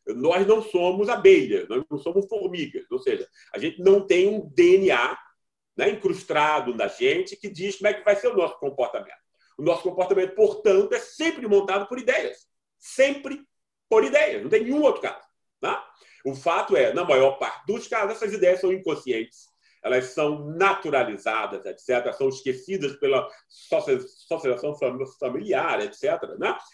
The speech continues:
Estão no nosso corpo, né? Como diria Bourdieu, como diria Wittgenstein, et cetera. O corpo tem inteligência, né? É, embora essas ideias não, não estejam conscientes, inclusive pra gente, né?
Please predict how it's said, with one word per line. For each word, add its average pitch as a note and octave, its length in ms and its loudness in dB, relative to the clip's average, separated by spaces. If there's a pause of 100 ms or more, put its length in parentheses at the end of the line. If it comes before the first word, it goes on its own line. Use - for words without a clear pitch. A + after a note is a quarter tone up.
Estão F#3 180 2
no F3+ 80 2
nosso G3 340 0
corpo, - 540 -2 (160)
né? A3+ 220 -2 (400)
Como C3+ 180 -2
diria C3+ 280 2
Bourdieu, C#3 640 0
como A#2+ 120 -6
diria B2+ 320 4
Wittgenstein, C#3+ 680 0
et - 100 -4
cetera. D#3+ 320 -6
O - 40 -20
corpo B3 560 -2
tem A2+ 280 -6 (280)
inteligência, C#3 720 -4 (160)
né? C3+ 180 -4 (720)
É, A2 140 0
embora D3+ 320 2
essas D3 180 -2
ideias C3+ 300 2
não, D3+ 240 -4
não C#3 180 0
estejam G#3 480 -2
conscientes, D3+ 360 -6
inclusive F#3+ 220 -6
pra F3 140 2
gente, D3+ 320 -4 (800)
né? C#3+ 300 -6